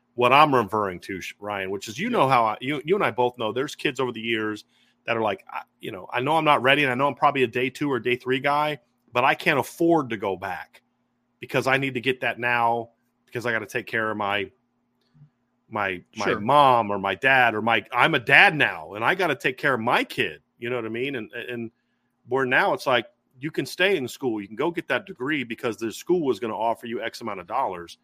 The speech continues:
Speaker 1: and be taken care of. So, like, it's not all bad. I, and I'm a support-, I think Ryan and I are both supporters of N I L in its, in its
Speaker 2: Yeah.
Speaker 1: correct form. But that's not what's going on right now. It's, I think that's what's going on at Notre Dame and some schools. But, like,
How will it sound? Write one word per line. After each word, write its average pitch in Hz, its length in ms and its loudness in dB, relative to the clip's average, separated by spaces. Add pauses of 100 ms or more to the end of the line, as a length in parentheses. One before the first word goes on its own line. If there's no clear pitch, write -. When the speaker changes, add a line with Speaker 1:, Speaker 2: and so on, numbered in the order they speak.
(1120)
Speaker 1:
and 156 160 -4
be 147 60 -4
taken 123 200 -2
care 143 220 0
of. 101 80 -6
So, 143 100 -4
like, 151 180 -4
it's 226 200 -4
not 262 260 0
all 147 280 6
bad. 131 340 4
I, 120 160 0
and 156 100 2
I'm 247 160 0
a 214 40 -4
support-, - 440 0
I 156 100 2
think 226 180 -6
Ryan 175 260 2
and 165 60 0
I 160 40 0
are 135 80 0
both 156 320 -2
supporters 143 560 -4
of 113 100 -4
N 139 120 -4
I 117 160 -2
L 123 320 -4 (460)
in 143 160 0
its, 135 280 -4
in 139 120 -4
its 131 140 -6
Speaker 2:
Yeah. 117 80 -8
Speaker 1:
correct 147 380 -4
form. 170 500 -4 (840)
But 151 140 -4
that's 202 280 2
not 185 240 4
what's 160 220 0
going 143 280 2
on 160 260 6
right 92 180 -6
now. 90 140 -14
It's, 175 340 -4
I 214 140 4
think 254 240 -4
that's 165 200 2
what's - 140 -6
going 180 180 0
on 156 140 2
at 123 60 -6
Notre 131 180 -2
Dame 190 540 -4
and 127 180 -6
some 262 260 -2
schools. 98 560 -6 (720)
But, - 120 -8
like, 156 220 -2